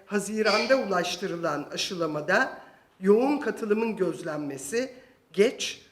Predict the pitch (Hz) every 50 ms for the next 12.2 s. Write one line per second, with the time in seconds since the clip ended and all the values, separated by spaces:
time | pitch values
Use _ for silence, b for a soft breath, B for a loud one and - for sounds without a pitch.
0 | _ - 202 202 202 208 208 - 226 208 214 214 214 208 214 208 180 214 185 190
1 | 170 156 147 156 156 139 - - - 156 151 143 143 135 - 147 - - _ _
2 | _ B B B B B B - 202 202 240 285 294 277 247 226 190 190 190 170
3 | 160 151 - - - 202 202 226 277 - B B B B B B B B B _
4 | 170 202 233 277 262 - - 240 208 196 185 196 196 190 180 175 180 175 - 196
5 | 190 185 185 175 175 180 185 185 185 185 180 180 180 175 175 - - 190 180 -
6 | - 220 202 175 165 165 165 160 160 151 151 147 170 208 247 254 B B B B
7 | B B - - - 214 190 196 202 196 - 208 214 233 285 302 254 214 196 208
8 | 254 - 233 202 - - 220 214 214 214 - - 208 196 180 - 180 175 175 165
9 | 160 170 165 160 - 185 170 165 165 156 151 160 - - 240 247 262 254 B B
10 | B B B B B _ 180 190 185 196 214 202 247 262 240 196 175 - - 180
11 | 160 170 160 160 156 156 156 156 156 - - 196 196 196 185 185 170 170 180 202
12 | 226 220 214 -